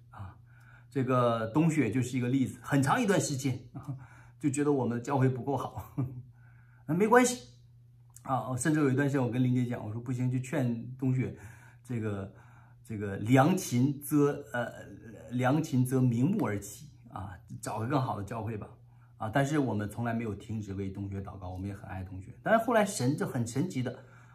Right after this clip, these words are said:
我们教会还是那个教会，东雪还是那个东雪，但是我们的关系更好了，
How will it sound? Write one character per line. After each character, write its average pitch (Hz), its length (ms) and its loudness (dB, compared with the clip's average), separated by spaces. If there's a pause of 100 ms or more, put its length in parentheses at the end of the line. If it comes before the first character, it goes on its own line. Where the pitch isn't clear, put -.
我 120 100 2
们 147 160 8
教 202 220 10
会 202 160 6
还 117 240 0
是 180 100 0
那 196 80 0
个 156 120 0
教 127 180 0
会， 107 260 -6 (520)
东 190 200 2
雪 165 140 4
还 113 140 4
是 - 20 2
那 143 80 2
个 135 60 0
东 131 180 2
雪， 113 100 0
但 113 160 -4
是 131 100 -2
我 107 140 -4
们 95 120 -4
的 104 80 -4
关 117 220 -4
系 117 120 -6
更 104 140 -6
好 95 160 -8
了， - 200 -16